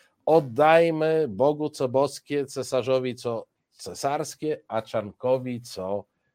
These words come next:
czarnkowe. Poprosimy tutaj o laudację Janusza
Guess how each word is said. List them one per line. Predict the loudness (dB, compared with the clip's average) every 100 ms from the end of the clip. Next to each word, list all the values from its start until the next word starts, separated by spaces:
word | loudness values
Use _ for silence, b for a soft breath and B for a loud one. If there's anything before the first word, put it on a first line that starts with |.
| _ _
czarnkowe. | -4 -4 -4 -12 -8 -6 -6 -8 -18 -20 _ _ _ _ _
Poprosimy | -10 -6 -4 -4 -4 -4 -2 -2
tutaj | -4 -2 -2 -2 -2
o | -2 0
laudację | -2 0 0 0 0 0 -2 -6 -6 -4 -4
Janusza | -4 -4 -6 -6 -6 -6